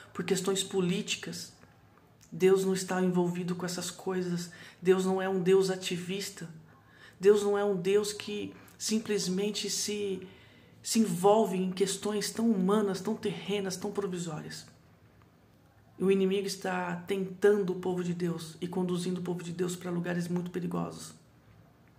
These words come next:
Se você que está ouvindo essa mensagem ama Cristo, se você já entendeu toda a verdade do Evangelho, não se deixe levar pelos enganos. Pregue a mensagem da cruz, custe o que custar.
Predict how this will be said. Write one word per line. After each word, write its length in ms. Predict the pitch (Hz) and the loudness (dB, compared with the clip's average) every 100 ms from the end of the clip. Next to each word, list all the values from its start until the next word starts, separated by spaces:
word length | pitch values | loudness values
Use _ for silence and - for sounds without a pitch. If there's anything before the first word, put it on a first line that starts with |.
| - - - - | -20 -20 -20 -12
Se 140 | - | -6
você 480 | 175 170 180 185 185 | -2 -2 0 2 0
que 120 | 180 | -2
está 200 | - 175 | -6 -2
ouvindo 400 | 175 170 175 170 | -2 0 0 0
essa 180 | 170 180 | -2 -2
mensagem 640 | 175 170 175 175 170 170 - - - | 0 0 0 -2 -2 -6 -10 -14 0
ama 280 | 175 180 | 0 0
Cristo, 520 | 175 - 180 - - - - - - - - - | -4 -8 -8 -8 -12 -20 -20 -20 -20 -20 -20 -18
se 120 | - 175 | -6 -2
você 260 | 180 190 | 2 2
já 100 | 185 | 2
entendeu 480 | 190 185 180 180 180 - - | 0 0 0 0 -2 -10 -10
toda 400 | - 202 214 202 | 6 8 8 -2
a 40 | 196 | -6
verdade 420 | 196 185 190 - | -4 -4 -4 -4
do 80 | 175 | -4
Evangelho, 580 | - 95 92 90 87 - - - _ - _ - - - _ _ 190 | -4 -4 -6 -8 -12 -16 -20 -20 _ -20 _ -20 -20 -20 _ _ -2
não 140 | 190 | -2
se 140 | 185 | 0
deixe 220 | 180 180 190 | -2 -2 -2
levar 240 | 190 180 | -4 -4
pelos 280 | 175 180 175 | -4 -4 -2
enganos. 500 | 180 175 170 - - - - - - - - | -2 -2 -4 -6 -18 -20 -20 -20 -16 -16 -2
Pregue 300 | - 185 180 | 4 4 4
a 40 | 180 | 0
mensagem 460 | 180 - 180 180 | -2 -4 -4 -4
da 100 | 175 | -4
cruz, 320 | 175 180 180 | -6 -6 -4
custe 400 | - - 196 - | -6 -4 -4 -2
o 80 | 190 | -4
que 140 | - 190 | -4 -8
custar. 600 | - - - 175 - | -6 -8 -8 -12 -12